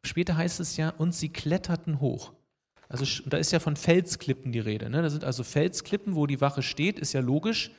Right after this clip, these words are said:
Wo stellt man eine, also militärisch sinnvoll eine Wache auf, wo sie, sag ich mal, irgendwie einen taktischen Vorteil hat, ne? Wo sie ein bisschen geschützt ist, ja? Wir haben also jetzt irgendwie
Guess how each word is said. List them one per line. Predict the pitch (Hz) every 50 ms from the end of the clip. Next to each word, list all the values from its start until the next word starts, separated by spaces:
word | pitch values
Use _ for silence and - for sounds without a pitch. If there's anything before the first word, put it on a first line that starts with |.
| - - - - -
Wo | - 139 147
stellt | 143 - - 147 147 147 147
man | 151 143 143
eine, | 147 135 131 131 131 127 127 123 - - - - _ _
also | - 113 131
militärisch | 131 131 131 131 123 - - 143 147 147 123 - -
sinnvoll | - 143 170 170 - - 147
eine | 143 139 127 127 123 120 117 - - - -
Wache | - 117 143 151 - - 180 156
auf, | 170 180 190 175 -
wo | - 147
sie, | 143 147
sag | 143 131 143 143
ich | 139 135
mal, | 139 135
irgendwie | 131 139 139 143 139
einen | 131 139 - - _ _ - 151
taktischen | - - 139 - _ - 131 - - 123
Vorteil | - - 120 127 - - - 110
hat, | 107 - -
ne? | - 127 135 120
Wo | 117
sie | 113 117
ein | 117
bisschen | 120 120 - 127
geschützt | 113 113 - - 160 151 - - -
ist, | - - -
ja? | - 131 165 196 - - - - - - - -
Wir | - 123
haben | 127 160 175 175
also | 160 151 135 151 156 156 160 - - -
jetzt | 139 135 - -
irgendwie | 151 151 160 160 147 151 151 156 160